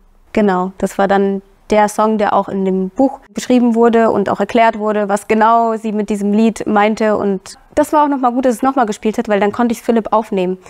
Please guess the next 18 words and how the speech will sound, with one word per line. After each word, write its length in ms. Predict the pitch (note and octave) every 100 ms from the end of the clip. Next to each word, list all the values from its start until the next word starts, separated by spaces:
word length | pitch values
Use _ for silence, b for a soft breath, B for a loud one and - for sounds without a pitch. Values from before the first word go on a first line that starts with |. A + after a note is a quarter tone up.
| B B B -
Dann 100 | G#3+
hab 60 |
ich's 100 | A3+
Philipp 240 | - C4 A#3
aufgenommen 540 | A3+ B3+ - A3+ A#3 B3
und 140 | A#3+
hab's 180 | A#3 -
ihm 100 | A3+
erzählt. 540 | G3+ - C4 B3+ B3+
Und 120 | A3
dieser 180 | G#3+ B3+
Moment 480 | C4+ A3 A3 C4 B3+ _ -
ist 140 | A3
irgendwie 240 | A#3 B3+
für 140 | A#3 A3+
uns 280 | A#3 A#3+ -
so 100 | A3+
ein 160 | A#3